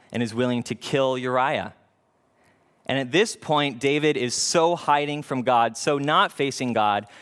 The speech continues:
that God has to send the prophet Nathan in order to confront him in a face-to-face interaction. So being face-to-face is hard, and I want to explore why this is.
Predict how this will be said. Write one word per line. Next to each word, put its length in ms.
that 100
God 200
has 200
to 80
send 420
the 60
prophet 400
Nathan 440
in 160
order 300
to 120
confront 500
him 240
in 80
a 60
face-to-face 920
interaction. 640
So 220
being 240
face-to-face 720
is 120
hard, 380
and 120
I 80
want 140
to 40
explore 340
why 200
this 180
is. 420